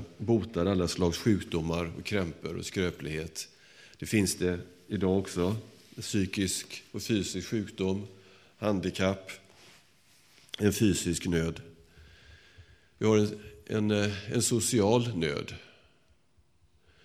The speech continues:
Eh, människor som är sårade i relationer, bär på djupa och oläkta sår. Barn som växer upp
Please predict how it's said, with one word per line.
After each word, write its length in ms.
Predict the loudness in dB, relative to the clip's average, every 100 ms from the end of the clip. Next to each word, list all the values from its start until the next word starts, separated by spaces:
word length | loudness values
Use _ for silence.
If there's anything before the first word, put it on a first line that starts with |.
| _ _ _ _ _ _
Eh, 240 | -10 -6 0
människor 800 | 2 4 4 2 4 4 4 0
som 200 | 0 0
är 40 |
sårade 720 | 2 4 6 4 2 0 -2 -6 -6
i 120 | 0
relationer, 840 | 2 2 0 -2 -2 -4 -8 -8 -12 -18 _ _ _ _ _ -10
bär 240 | -2 0
på 200 | 0 -2
djupa 520 | -2 0 -2 -2 -2 0
och 260 | 0 -2
oläkta 640 | -2 0 0 -2 -6 -6
sår. 500 | -4 -4 -4 -6 -10 -16 -20 _ _ _ _ _ _ _ _ _ _ _ _
Barn 540 | -2 4 4 4 0 -6 -12 -8
som 200 | -2 0
växer 320 | 0 0 0
upp 380 | 0 -2 -10